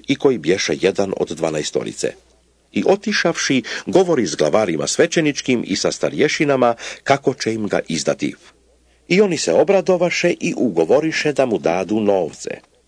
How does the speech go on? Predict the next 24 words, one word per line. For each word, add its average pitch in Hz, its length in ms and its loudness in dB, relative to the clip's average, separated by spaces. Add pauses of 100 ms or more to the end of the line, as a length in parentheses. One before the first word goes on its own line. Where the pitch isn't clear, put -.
I 147 140 4
on 78 160 0
pristade 165 680 0
i 117 80 -2
tražaše 135 800 0
zgodna 87 440 0
vremena 117 520 0
da 90 160 0
im 76 140 -6
ga - 140 -10
preda 131 440 -2 (280)
tajno 90 480 -2
od 87 180 -4
naroda. 69 460 -6 (1800)
A - 100 0
dođe 226 260 4
dan 143 260 2
prijesnih 107 600 0
hljebova 143 560 0
u 151 120 2
koji 98 320 0
trebaše 95 400 -2
klati 73 320 -4
Vazam. 67 460 -6